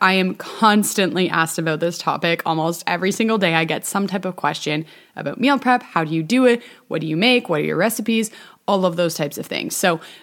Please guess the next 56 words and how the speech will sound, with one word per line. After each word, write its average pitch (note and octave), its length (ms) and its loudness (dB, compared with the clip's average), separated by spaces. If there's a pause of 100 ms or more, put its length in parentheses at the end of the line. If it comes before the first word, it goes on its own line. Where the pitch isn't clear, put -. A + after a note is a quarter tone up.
going A3 240 4
to D4+ 80 4
chat A3 340 2
all F#3 200 4
of F#3 80 0
that E3+ 180 0
up. E3 220 -2
And F3+ 80 2
I F#3 80 2
know F#3 200 2
that G3+ 120 -4
I've C4 120 2
done G#3 160 0
episodes G3 520 -2
on E3 180 0
this F3 180 -6
before, F3+ 460 0
so C4+ 140 0
I G#3 60 0
don't F#3 220 0
want D#4+ 140 4
to D#4 40 4
make A3 220 2
it A#3+ 140 0
totally F3+ 340 0
repetitive. F#3 640 -2
And G#3 140 2
you F#3+ 80 -2
can F#3+ 180 -2
definitely F#3+ 380 -2
check G#3 260 -2
out E3 180 0
the F3+ 140 -6
old D#3 220 -2
episodes D#3+ 500 -4
as D3 260 -8
well, E3 360 0 (220)
because F#3+ 260 0
those F3+ 200 2
are G3 80 0
really E3 280 0
helpful D3+ 340 -6
tools. A#3 540 -4 (320)
But B3+ 200 -2
today C4 260 2
I A4+ 180 0
kinda D#4+ 240 2
wanna G4 180 2
focus G#3 500 -2
on F#3+ 360 0 (340)
making D4 480 4
meal F#3 220 4
prep G#3 280 -4
work F3+ 480 -2
for G#3 400 4
you C#3+ 380 -2